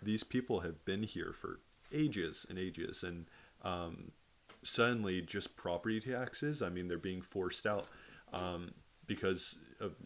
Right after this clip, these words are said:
not their own doing, but just kind of the gentrification of it all. The big thing, though, is, um,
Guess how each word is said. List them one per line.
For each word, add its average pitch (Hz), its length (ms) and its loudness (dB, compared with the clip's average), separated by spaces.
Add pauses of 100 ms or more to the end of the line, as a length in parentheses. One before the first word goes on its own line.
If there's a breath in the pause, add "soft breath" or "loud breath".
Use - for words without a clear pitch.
not 98 320 0
their 98 140 4
own 95 160 0
doing, 85 400 4
but - 380 -2
just 95 200 -4
kind 98 160 2
of 85 80 -2
the 82 60 0
gentrification 92 840 -2
of 95 80 -2
it 104 80 4
all. 113 240 0 (320 loud breath)
The 110 80 2
big 127 340 8
thing, 92 320 2
though, 87 220 4
is, 87 200 2
um, 85 360 0